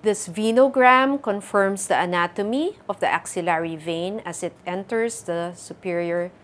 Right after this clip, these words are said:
vena cava. A second access is obtained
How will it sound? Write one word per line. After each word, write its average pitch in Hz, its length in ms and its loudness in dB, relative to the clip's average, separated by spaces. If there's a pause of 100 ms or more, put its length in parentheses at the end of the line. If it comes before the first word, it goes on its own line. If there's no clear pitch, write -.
(220)
vena 165 400 -6
cava. 139 480 -4 (540)
A 220 120 -4
second 302 540 2
access 233 480 4
is - 160 -4
obtained 190 680 -2